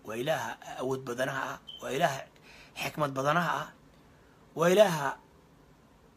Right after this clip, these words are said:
nool ee aan weligii dhiman. Marka,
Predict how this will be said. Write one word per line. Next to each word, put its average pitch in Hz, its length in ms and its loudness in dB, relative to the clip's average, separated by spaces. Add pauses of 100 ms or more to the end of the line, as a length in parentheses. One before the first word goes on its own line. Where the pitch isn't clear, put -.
(140)
nool 180 640 6 (320)
ee 180 100 -2
aan 202 160 6
weligii 202 320 6
dhiman. 156 260 2 (2500)
Marka, - 320 0